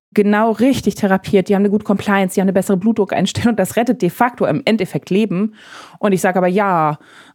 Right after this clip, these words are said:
aber zahlen müssen sie das leider selber. Oder die Ärztinnen und Ärzte verordnen es gar nicht erst, weil, äh, sie halt sagen, okay, das können wir jetzt den Patienten nicht zumuten, dass sie das alles aus eigener Tasche zahlen.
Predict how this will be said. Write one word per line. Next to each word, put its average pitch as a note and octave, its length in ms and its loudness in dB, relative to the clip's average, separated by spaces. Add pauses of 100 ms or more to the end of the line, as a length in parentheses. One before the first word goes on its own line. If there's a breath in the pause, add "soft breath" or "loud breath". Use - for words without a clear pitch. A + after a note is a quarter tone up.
aber D#3+ 300 0
zahlen F#3+ 360 0
müssen C#4+ 220 2
sie B3 140 2
das A3 180 -2
leider D#3+ 300 0
selber. D#3 480 0
Oder F#3 220 2
die - 200 -6
Ärztinnen D#3+ 340 0
und - 60 0
Ärzte D#3+ 200 -2
verordnen G#3 360 0
es - 200 -8
gar D#3 180 0
nicht E3 180 -2
erst, D#3 320 0
weil, D3+ 400 0
äh, D3 140 -2
sie D3+ 160 0
halt D3+ 160 0
sagen, D3 200 2
okay, C3+ 220 -4
das C#3 140 -8
können D#3 160 0
wir D3 60 2
jetzt D3+ 180 0
den E3 80 2
Patienten - 320 -2
nicht - 160 -6
zumuten, A#3+ 580 0
dass D#3+ 160 -2
sie - 80 -6
das D#3 140 0
alles C#3+ 220 -6
aus - 120 -8
eigener D3 240 -4
Tasche - 340 -6
zahlen. - 320 -14